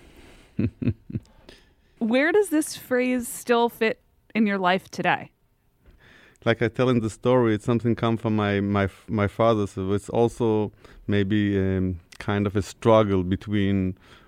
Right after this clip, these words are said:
Speaker 1: holding to what you know and what you think, and, uh, still be open to so many new things. That's, but it still sits there somewhere behind,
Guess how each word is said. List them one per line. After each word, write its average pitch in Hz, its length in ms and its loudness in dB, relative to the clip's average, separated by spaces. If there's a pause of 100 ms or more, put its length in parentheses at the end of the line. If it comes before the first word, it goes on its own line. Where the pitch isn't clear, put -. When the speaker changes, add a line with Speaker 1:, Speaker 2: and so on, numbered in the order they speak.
(100)
Speaker 1:
holding 104 640 0
to 107 160 -2
what 98 280 -2
you 104 80 -2
know 95 520 0
and 92 100 -2
what 95 240 -4
you 98 80 -4
think, 85 480 -8
and, 87 260 -4
uh, 90 360 -4 (640)
still 98 320 -2
be 90 320 -2 (180)
open 92 360 -2
to 92 120 -10
so - 180 -4
many 90 220 -2
new 90 240 -2
things. 87 460 -6
That's, - 340 -12 (100)
but 180 120 -2
it 170 80 -2
still 170 200 0
sits 131 280 -2
there 95 160 2
somewhere 92 480 -2 (120)
behind, 95 520 -2